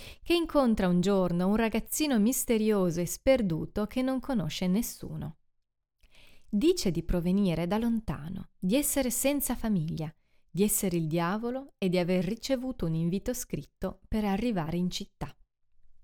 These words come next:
Siamo nel millenovecentottantaquattro e veniamo introdotti magnificamente in un mondo di colori shocking, di marchi che hanno fatto la storia, di nuovi virus che hanno sconvolto il mondo.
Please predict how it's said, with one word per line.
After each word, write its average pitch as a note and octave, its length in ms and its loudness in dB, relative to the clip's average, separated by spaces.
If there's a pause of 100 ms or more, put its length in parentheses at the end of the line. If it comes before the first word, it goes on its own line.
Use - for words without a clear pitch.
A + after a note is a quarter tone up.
(760)
Siamo D4+ 240 4
nel C4+ 160 4
millenovecentottantaquattro G3 1700 2
e G3 100 2
veniamo B3 440 2
introdotti G#3+ 640 2
magnificamente F#3+ 1120 0
in F#3+ 200 2
un F#3 160 6
mondo B3 360 2
di G3 120 0
colori G3+ 380 0
shocking, F#3 720 -4
di E3 180 0
marchi G#3+ 480 2
che G3+ 140 -2
hanno F3 160 -2
fatto G3 280 -4
la F3 120 -2
storia, E3 600 -2
di D#3+ 200 0
nuovi A3 340 0
virus E3+ 460 -4
che - 100 -4
hanno F3+ 220 -2
sconvolto F#3 640 -4
il E3+ 100 -2
mondo. D#3 500 -6